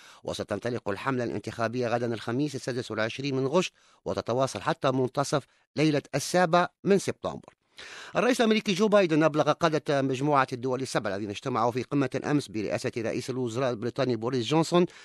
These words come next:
أن مهمة القوات الأمريكية في أفغانستان ستنتهي متم شهر غشت الجاري، شرط أن تواصل حركة طالبان تعاونها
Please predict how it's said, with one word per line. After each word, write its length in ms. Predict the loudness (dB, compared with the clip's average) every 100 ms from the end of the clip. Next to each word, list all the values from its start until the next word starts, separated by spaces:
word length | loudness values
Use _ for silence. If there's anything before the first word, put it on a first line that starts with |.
| -20 -20 -4
أن 200 | 4 6
مهمة 300 | 6 6 4 2
القوات 340 | 0 2 2
الأمريكية 440 | 2 0 0 0 0
في 200 | 0 -2
أفغانستان 480 | 0 -2 -2 -2
ستنتهي 580 | -2 -2 -2 0 0 2
متم 400 | 2 2 2 2
شهر 300 | 2 2 2
غشت 260 | 0 0 -2
الجاري، 340 | 2 2 2
شرط 300 | 2 0 2
أن 200 | 0 0
تواصل 400 | 2 4 4 0
حركة 340 | -2 0 0 -2
طالبان 540 | -2 -2 2 2 2
تعاونها 580 | 2 4 4 4 4